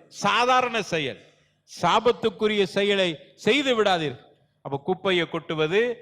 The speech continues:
மலம் சலம் சாலைகளில க-, கழிப்பது அல்லது அதை கொண்டு வந்து போடுதல் பிறருக்கு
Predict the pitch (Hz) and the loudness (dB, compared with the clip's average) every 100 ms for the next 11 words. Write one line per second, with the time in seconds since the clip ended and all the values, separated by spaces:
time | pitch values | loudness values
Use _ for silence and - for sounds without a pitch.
0 | - _ 147 185 220 - 190 185 160 - | -16 _ 0 0 0 0 0 0 -4 -18
1 | - _ - 165 190 202 180 175 165 156 | -20 _ -6 0 0 0 0 -2 -2 -2
2 | 131 - - - 156 151 143 170 180 165 | -2 -8 -20 -6 -2 -2 -2 -2 -2 0
3 | 170 202 247 - 180 190 180 175 202 185 | 2 2 2 0 0 0 2 2 0 0
4 | 190 190 185 180 170 151 - _ 151 185 | -2 -2 -2 -2 -2 -4 -12 _ -2 2
5 | 196 190 214 254 247 - _ _ - 220 | 2 4 2 0 -6 -20 _ _ 0 4
6 | 285 277 247 202 | 4 4 0 -4